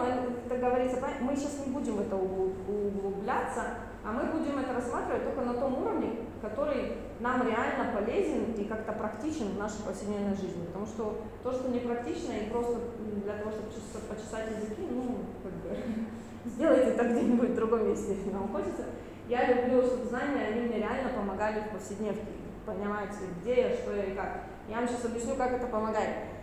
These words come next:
Говорится, тут важно, э, важно понять одну главную вещь. Все, что ниже,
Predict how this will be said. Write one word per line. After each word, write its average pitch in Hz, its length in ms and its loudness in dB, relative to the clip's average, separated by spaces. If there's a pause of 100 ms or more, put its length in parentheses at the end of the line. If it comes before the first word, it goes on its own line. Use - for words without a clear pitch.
(180)
Говорится, 285 460 6 (300)
тут - 180 -4
важно, 247 320 6 (280)
э, 214 140 0
важно 254 300 4
понять 226 360 0
одну 233 280 0
главную 196 440 2
вещь. 180 120 0 (320)
Все, 311 200 6
что 311 180 4
ниже, 339 380 4